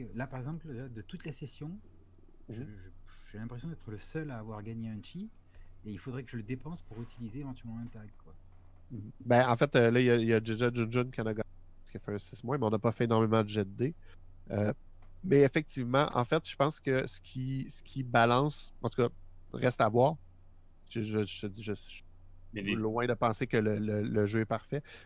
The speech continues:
Speaker 2: Mais ce qui balance, c'est que le fait que les tags, en, en fait, le tag n'a pas énormément de valeur narrative.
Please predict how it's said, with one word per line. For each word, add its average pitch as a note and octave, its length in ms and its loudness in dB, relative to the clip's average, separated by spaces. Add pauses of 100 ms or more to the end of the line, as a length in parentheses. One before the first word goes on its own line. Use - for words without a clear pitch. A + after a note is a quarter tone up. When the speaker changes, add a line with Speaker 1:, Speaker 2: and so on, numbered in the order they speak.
Speaker 2:
Mais A#2+ 60 0
ce - 100 -4
qui - 100 -6
balance, B2 300 8
c'est - 140 -6
que - 100 2
le A2 140 4
fait - 220 0 (100)
que A#2+ 80 0
les G#2+ 160 0
tags, B2+ 340 2
en, A#2 420 -6
en A2 120 2
fait, - 240 -4
le A2 120 -2
tag B2+ 300 0
n'a A2+ 80 0
pas C#3+ 300 -2
énormément A#2 640 0
de A#2+ 80 -4
valeur A2 580 0
narrative. A2+ 800 -4